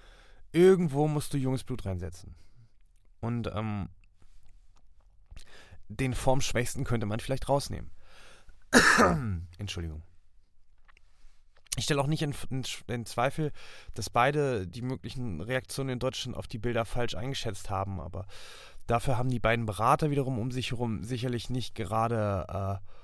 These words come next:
mit Ruhm bekleckert. Und beide hatten nach dieser für sie normalen Aktion eben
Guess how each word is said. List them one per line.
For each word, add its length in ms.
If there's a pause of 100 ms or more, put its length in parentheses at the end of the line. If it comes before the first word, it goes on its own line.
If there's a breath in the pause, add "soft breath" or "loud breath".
(220 soft breath)
mit 180
Ruhm 160
bekleckert. 640 (220)
Und 220
beide 240
hatten 140
nach 60
dieser 440 (640 loud breath)
für 180
sie 140
normalen 400
Aktion 500
eben 420